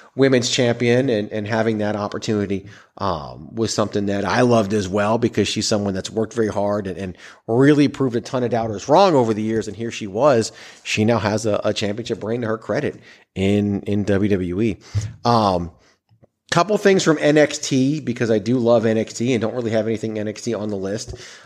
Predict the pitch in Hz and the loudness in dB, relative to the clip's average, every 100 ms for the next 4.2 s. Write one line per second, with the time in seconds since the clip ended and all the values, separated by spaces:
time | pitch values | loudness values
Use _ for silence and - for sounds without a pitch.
0 | - 87 80 80 78 98 - 123 131 139 | -12 -10 -10 -12 -16 -20 -12 -2 2 4
1 | 160 135 120 113 123 131 - - 127 120 | 4 4 4 4 4 2 -2 2 4 6
2 | 127 127 117 110 120 117 120 113 101 90 | 6 6 4 4 4 4 2 2 -2 -2
3 | 107 - 110 101 101 107 104 101 - 131 | -4 -2 -4 -2 -2 -2 -2 -6 -2 2
4 | 135 120 | 2 2